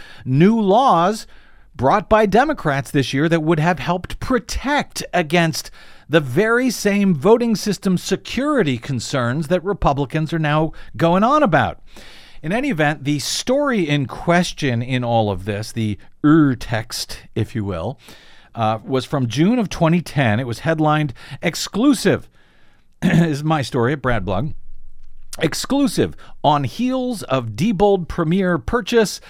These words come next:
Canadian e-voting firm Dominion also acquires Sequoia. Lies about Chavez ties in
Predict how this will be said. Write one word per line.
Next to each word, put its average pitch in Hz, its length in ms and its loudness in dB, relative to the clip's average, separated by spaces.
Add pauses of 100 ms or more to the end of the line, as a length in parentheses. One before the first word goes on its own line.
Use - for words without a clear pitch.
(140)
Canadian 185 720 2
e-voting 180 520 2
firm 156 460 2
Dominion 202 680 4 (120)
also 220 400 2
acquires 147 600 0
Sequoia. 240 800 2 (600)
Lies 175 560 0
about 147 360 4
Chavez 135 720 0
ties 113 760 -2
in 120 320 0